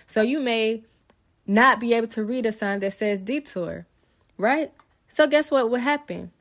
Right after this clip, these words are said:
You may end up dying or hurt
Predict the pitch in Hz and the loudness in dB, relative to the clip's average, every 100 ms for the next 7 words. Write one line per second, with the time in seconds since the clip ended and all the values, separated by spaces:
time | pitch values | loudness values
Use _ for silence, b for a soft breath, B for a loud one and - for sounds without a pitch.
0 | _ _ _ _ _ _ _ _ - - | _ _ _ _ _ _ _ _ -20 -8
1 | 202 226 269 - 240 233 226 196 175 196 | -4 -2 -2 -2 -2 0 0 0 -2 0
2 | 202 196 180 175 170 170 - 226 208 - | 0 -2 -4 -6 -6 -8 -4 -2 0 -4